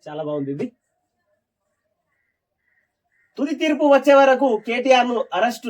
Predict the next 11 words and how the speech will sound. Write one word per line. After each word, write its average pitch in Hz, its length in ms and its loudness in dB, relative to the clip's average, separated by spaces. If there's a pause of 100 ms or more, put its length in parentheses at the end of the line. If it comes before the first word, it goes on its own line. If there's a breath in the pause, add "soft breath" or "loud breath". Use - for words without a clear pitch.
చేయొద్దు. 190 420 -2 (1300)
ఫార్ములా 294 400 4 (140)
ఈ - 100 -2
రేసులో 254 380 6 (880)
మధ్యంతర 214 480 -2 (140)
ఉత్తర్వులను 190 580 -2 (840)
పొడిగించిన 202 500 -4 (160)
హైకోర్టు. 143 460 -8 (840)
క్వాష్ 220 340 -2
పిటిషన్ 208 480 -6
పై 214 100 2